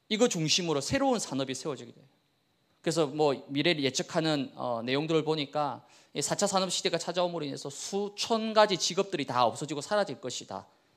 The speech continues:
그 지금 당장 우리 여러분 뭐 커피숍 또 뭐 패스트푸드점 가보면요, 사람이 주문하지 않습니다. 기계로 다 주문해요. 또 은행들 보니까요,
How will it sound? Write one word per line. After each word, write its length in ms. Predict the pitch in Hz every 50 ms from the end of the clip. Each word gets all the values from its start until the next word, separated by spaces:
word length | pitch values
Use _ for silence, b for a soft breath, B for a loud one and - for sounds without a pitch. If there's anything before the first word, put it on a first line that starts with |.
| b b b b b
그 100 | - 156
지금 280 | - - 180 202 185
당장 400 | - - 156 170 170 196 196 170
우리 180 | 160 160 165 147
여러분 420 | 151 165 156 156 147 135 131 -
뭐 160 | 143 139 135
커피숍 720 | - - 185 - - 180 165 - 170 165 147 143 135 - b b b b b b b -
또 120 | 156 147
뭐 200 | 143 143 135 131
패스트푸드점 680 | - 185 185 - - - 170 196 185 170 160 175 160
가보면요, 720 | 139 - 120 - 151 151 139 127 120 131 151 151 123 98 b b b b b b b
사람이 420 | _ - - 185 185 202 220 226 220
주문하지 380 | - - 160 165 170 170 165
않습니다. 460 | 151 113 104 107 - 151 143 131 - -
기계로 340 | - - 208 214 247 233
다 200 | 226 - - 277
주문해요. 640 | 269 - 208 196 196 196 185 165 127 98 87 98 _ _ _ _ _ _ _ _ _ _ _ _ _ _ _ _ _ _ _ _ _ _ _ _
또 220 | - 180 185 196
은행들 320 | 202 220 226 220 196 196
보니까요, 640 | 175 170 185 175 175 165 - 147 156 156 143 127 -